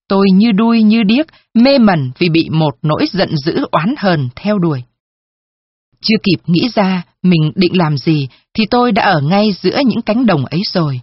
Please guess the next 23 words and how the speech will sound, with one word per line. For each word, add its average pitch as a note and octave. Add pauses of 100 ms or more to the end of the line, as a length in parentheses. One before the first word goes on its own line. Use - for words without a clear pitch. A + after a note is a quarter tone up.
(560)
Sao G#3+
mà F#3
tôi B3
lại G3+
đi A3+
nhanh B3+
đến A#3+
thế? A3+ (800)
Có G#3+
lúc C#4+ (280)
tôi C#4
còn G#3
chạy F#3+
nữa. F3+ (560)
Sao C#4+
mà A#3
tôi B3+
cứ D4+
ngóng C4
trông C4+
để F3+
sớm G#3
được A3+